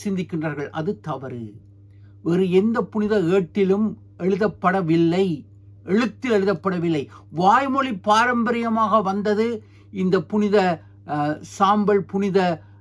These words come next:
அஹ், நீர், புனித, அஹ், சாம்பல் என்று அழைக்கப்ப-, வாய்மொழி பாரம்பரியமாக வந்தது. எழுத்தில் எந்த சமயத்திலும் அவை எழுதப்படவில்லை. இருக்கும் ஒரே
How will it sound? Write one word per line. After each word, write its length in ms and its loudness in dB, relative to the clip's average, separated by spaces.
அஹ், 500 -6
நீர், 540 2
புனித, 640 2
அஹ், 680 -10
சாம்பல் 600 0
என்று 320 0
அழைக்கப்ப-, 460 -4
வாய்மொழி 540 2
பாரம்பரியமாக 720 -2
வந்தது. 340 -6
எழுத்தில் 540 -2
எந்த 500 2
சமயத்திலும் 920 -2
அவை 440 -6
எழுதப்படவில்லை. 1200 -8
இருக்கும் 800 0
ஒரே 540 0